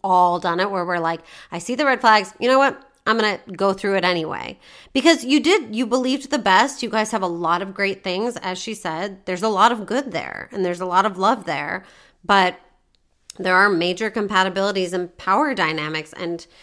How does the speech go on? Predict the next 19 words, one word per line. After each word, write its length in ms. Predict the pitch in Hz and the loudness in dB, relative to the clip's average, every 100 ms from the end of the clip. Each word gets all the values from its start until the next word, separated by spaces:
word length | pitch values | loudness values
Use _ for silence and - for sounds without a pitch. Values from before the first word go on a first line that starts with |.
| _ _ | _ _
care 260 | - 208 269 | -2 2 2
for 200 | 269 196 | 0 -4
each 200 | 165 - | -4 -6
other 300 | 156 - - | -10 -10 -10
that 240 | 190 180 - _ _ _ _ _ | -6 -6 -8 _ _ _ _ _
isn't 420 | 202 196 233 226 | -10 -6 -4 -2
there. 400 | 214 262 202 - | 0 0 0 -4
And 140 | - 170 | -4 -4
I 100 | 175 | -4
just 180 | 190 - | -8 -6
think 240 | 214 214 | -6 -2
that 260 | 196 170 185 | -4 -4 -8
you 480 | 196 196 190 185 - _ 202 | -4 -2 -2 -4 -8 _ -10
have 180 | 185 | -10
kind 180 | - 185 | -4 -6
of 80 | 170 | -4
convinced 500 | 214 180 170 170 - | -6 -4 -4 -8 -8
yourself 560 | 196 190 175 165 170 - | -10 -4 -2 -2 -4 -8
that 420 | 165 165 156 - | -4 -2 -4 -8